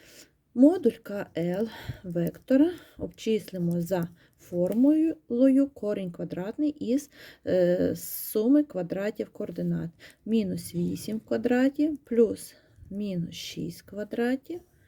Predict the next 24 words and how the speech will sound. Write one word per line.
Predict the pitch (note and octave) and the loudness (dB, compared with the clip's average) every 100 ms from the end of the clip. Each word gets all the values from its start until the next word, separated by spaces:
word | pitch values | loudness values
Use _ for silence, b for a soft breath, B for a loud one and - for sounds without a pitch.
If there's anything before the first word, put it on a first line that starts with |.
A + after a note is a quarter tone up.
| b b b - | b b b 0
дорівнює. | A#3 D4+ F3+ E3+ E3+ E3+ | 4 6 4 -2 -4 -2
Мінус | F3+ G#3 G3+ - F#3+ | -4 -6 -10 -14 -16
вісім | F3 F3+ | -14 -12
в | |
квадраті | F3 F3 F3+ F3 | -10 -8 -8 -10
шістдесят | - F3 E3+ - F3 F3 | -10 -8 -8 -10 -8 -8
чотири, | - - - F4 F4+ F4+ B B B | -12 -12 -2 0 0 -2 B B B
плюс | - G#3+ F#3+ F3 | -8 -6 -6 -10
тридцять | - F3 - - F3 | -14 -14 -12 -12 -12
шість, | - - C4+ E4 F#4+ _ _ | -14 0 4 4 2 _ _
це | - G3+ | -14 -12
буде | F#3 F3 | -10 -10
сто, | F3 - E4+ F#4+ - B B | -12 -8 -6 -4 -6 B B
і | - | -10
корінь | A3+ A3 G3 F#3 | -2 0 0 -2
зі | F3 F3+ | -4 -6
ста | - - F4 | -8 -4 -2
дорівнює | F#3+ E3 F#3 G3 F#3+ | -2 -4 -6 -8 -8
десять. | F3 - E3 E3 - F3 - B B - | -8 -6 -6 -6 -10 -18 -18 B B -18
Тепер | C4+ F4+ G#4+ - | -6 -4 -4 -6
модуль | G3+ G#3+ C4 C#4 F#3+ | -4 0 0 0 -4
вектора | F#3 G3+ - - A3+ A#3 A#3 _ _ _ | -6 -8 -8 -8 -4 -6 -8 _ _ _
К | - D4 D4 - | -6 -6 -6 -8
М | F3+ F3 | -6 -6